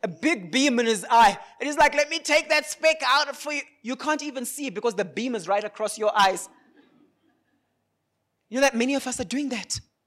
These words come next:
Many of us are doing that because we think that, you know what, his sin is worse than my sin.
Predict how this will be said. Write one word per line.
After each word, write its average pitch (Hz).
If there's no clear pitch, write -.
Many 262
of 269
us 269
are 247
doing 269
that -
because 294
we 285
think 330
that, 247
you 254
know 285
what, 277
his 311
sin 269
is 185
worse 240
than 208
my 202
sin. 196